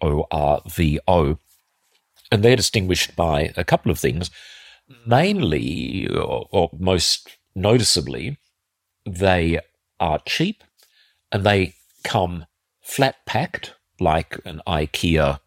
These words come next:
chair or something like that. I hope they're easier to assemble than ikea. You know, I hope the instructions are clear. Uh, apparently, a single soldier in the field with pretty much no previous experience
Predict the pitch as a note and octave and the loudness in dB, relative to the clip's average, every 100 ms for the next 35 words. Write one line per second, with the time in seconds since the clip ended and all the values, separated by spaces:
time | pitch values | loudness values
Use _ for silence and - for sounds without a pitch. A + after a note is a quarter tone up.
0 | _ - E2+ F2+ D#3+ G3+ C#2+ - C#2 D2 | _ -2 0 2 0 0 0 -2 -2 -8
1 | C#2 C#2 B2+ E3 C#2 C#2+ D2 - C2 - | -8 -4 -2 0 -2 -4 -2 -2 -4 -6
2 | - - - - - E2 D#2+ D2 C#2 - | -20 -20 -20 -20 -2 0 0 -2 -4 -4
3 | - G#2+ A#2 C#2+ C#2 C#2 C#2+ - E2 G2+ | -2 0 0 -2 -4 -6 -8 -6 -2 -2
4 | F#2+ B1 A1+ F#2 D2 D#2 B1+ - G#2+ - | -2 -6 -6 -6 -6 -6 -6 -2 -2 -2
5 | E2 C2 B1+ - E2 C#3+ - - - - | -6 -6 -8 -2 -2 -2 -6 -20 -20 -20
6 | - - E2+ - F#2 F2 D#2+ D#2+ D2 _ | -10 -4 -2 2 0 0 -2 -4 -4 _
7 | _ _ - _ _ - - G#2 F#2 - | _ _ -20 _ _ -2 0 2 2 4
8 | F#2 F2+ F2+ F2 E2 D2+ - A#2+ A#2 A2 | 4 4 0 0 -4 -4 2 4 6 6
9 | G#2 D#2 D#2 C#2+ C#2 F#2 D#2 C#2+ - F#2 | 4 2 0 0 -2 -4 -4 -4 -2 0
10 | F2+ - E2 D2 - - - G#2 G2+ F#2+ | 2 2 0 0 -6 -6 -2 0 0 0